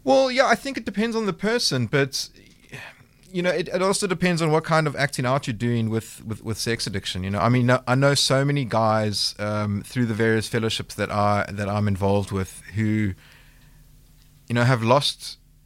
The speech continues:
and, and it's not just about the financial stuff and the materialistic stuff. It's about the, the, the spiritual, uh, sort of, sort of death that you experience, you know, um, where I think, you know, drugs and alcohol, no, I mean, addiction's addiction at the end of the,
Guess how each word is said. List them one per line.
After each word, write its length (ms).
and, 240
and 100
it's 120
not 120
just 160
about 160
the 80
financial 480
stuff 340
and 80
the 60
materialistic 760
stuff. 240
It's 140
about 260
the, 100
the, 60
the 140
spiritual, 800
uh, 320
sort 240
of, 260
sort 240
of 140
death 240
that 180
you 60
experience, 580
you 60
know, 180
um, 560
where 180
I 80
think, 520
you 140
know, 180
drugs 300
and 80
alcohol, 720
no, 100
I 120
mean, 200
addiction's 440
addiction 380
at 100
the 80
end 160
of 80
the, 180